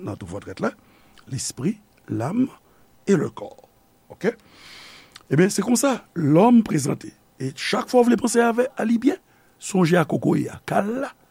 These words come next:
songez à Nanan, c'est Nam Nan, Kal là, c'est Koa, Nanan, c'est Nam Nan, et de l'eau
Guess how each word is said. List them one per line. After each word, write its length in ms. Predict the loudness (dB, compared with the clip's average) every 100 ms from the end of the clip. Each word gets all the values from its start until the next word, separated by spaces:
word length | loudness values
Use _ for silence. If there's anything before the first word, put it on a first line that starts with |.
| _ _ _ _ _ _
songez 680 | -14 2 4 4 4 0 -2 _ -6
à 120 | -2
Nanan, 540 | 2 6 6 6 2 0 _ _ _ _ _ _
c'est 220 | 2 4
Nam 240 | 6 8
Nan, 160 | 6 6 -2 _ _
Kal 200 | 0 0
là, 120 | -2
c'est 200 | -4 -6
Koa, 380 | -2 0 0 -2 -8 -20 _
Nanan, 480 | 4 6 6 4 2 -4
c'est 220 | -2 4
Nam 320 | 6 6 8
Nan, 160 | 6 4 -4 _ _ _ _
et 120 | 2 2
de 140 | 2
l'eau 320 | 0 2 -2